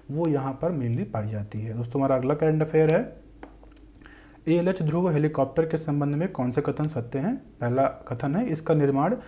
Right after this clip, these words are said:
हिंदुस्तान एरोनॉटिक लिमिटेड द्वारा किया गया है। दूसरा कथन है, यह तीनों सेनाओं द्वारा प्रयोग किया जाता है।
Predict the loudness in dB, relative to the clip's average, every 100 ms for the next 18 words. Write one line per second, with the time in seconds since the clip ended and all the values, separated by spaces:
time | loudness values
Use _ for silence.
0 | -20 -6 0 2 2 0 0 0 0 0
1 | 0 -2 -4 -2 0 0 0 2 0 0
2 | 2 4 2 2 0 -2 -2 -2 -2 -2
3 | -2 -2 -4 -2 0 0 0 0 2 2
4 | 2 0 -2 -6 -4 -2 0 0 -2 -2